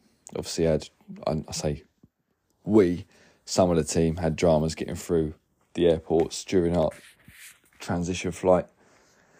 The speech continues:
from Kenya to the U K. But nevertheless, got back home. Uh, the whole trip was about,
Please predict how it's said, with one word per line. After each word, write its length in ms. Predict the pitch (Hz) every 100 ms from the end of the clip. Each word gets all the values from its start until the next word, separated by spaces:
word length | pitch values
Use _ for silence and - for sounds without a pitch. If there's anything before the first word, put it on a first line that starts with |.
| _ _ _
from 580 | - - 98 85 85 85 _ _ _ _
Kenya 400 | - 98 90 87 95
to 120 | -
the 100 | 92
U 160 | 90 92
K. 240 | 113 117 113 _ _ _ _ _ _ _ _ _ _ _ -
But 260 | 113 113 - -
nevertheless, 580 | 123 113 113 - - - _ _ _ -
got 160 | 110
back 220 | - 92 -
home. 340 | 101 101 98 - _ _ _ - - - _
Uh, 100 | -
the 120 | 85 90
whole 360 | - 110 92
trip 460 | 90 - 110 - - _ _ -
was 560 | 90 98 95 92 87 -
about, 1120 | 95 _ _ 110 101 95 - _ - - -